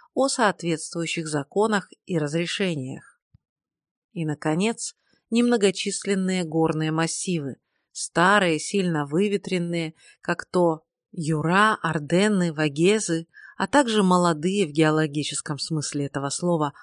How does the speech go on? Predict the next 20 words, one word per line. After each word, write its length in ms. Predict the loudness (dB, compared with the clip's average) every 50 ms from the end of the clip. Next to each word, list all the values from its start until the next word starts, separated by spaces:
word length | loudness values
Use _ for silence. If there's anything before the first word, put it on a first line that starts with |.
| -20 -20 -8 _
Альпы 420 | 2 4 4 4 2 0 -2 -4
и 180 | -4 -4 -8 -8
Пиренеи, 800 | -2 0 0 0 2 0 0 2 2 2 2 0 0 -2 -4 _ _ -20 -18 -10
где 220 | -8 0 2 2 2
практически 760 | 2 0 -4 -4 -4 -6 -8 -6 -6 -6 -6 -8 -8 -6 -4
невозможно 640 | -2 0 0 0 0 2 0 0 0 0 -2 -4 -4
земледелие, 760 | -4 -4 -2 -2 -2 -2 0 0 2 2 2 0 0 -2 -4 _ _ _ _ _ _ _ -2
будут 340 | 0 2 4 4 2 0
славиться 540 | -2 -2 2 2 2 2 2 0 -4 -6 -6
своей 440 | -6 -4 -2 -2 -2 0 -2 -2 -4
кухней 480 | -4 -4 -4 -4 -2 -2 -2 -2 0 0
на 100 | 0 0
молочной 720 | 2 2 2 2 2 0 0 -2 -4 -4 -4 -4 -6 -10 _ _ _ _
и 120 | 0 2
мясной 480 | 2 2 2 0 0 0 0 0 -2 -2
основе. 640 | -4 -6 -4 -2 0 0 2 2 0 -2 -4 -10 -12 _ _ _ _ _ _ _ _ _ _ _ _ _ _ _ _ _
Именно 500 | -4 -2 0 2 2 2 2 2 0 -2
из 200 | -2 -4 -4 -6 -2
горных 420 | 0 2 2 2 2 0 -2 -2
районов 540 | 0 0 2 2 2 0 0 -2 -4 -8 -12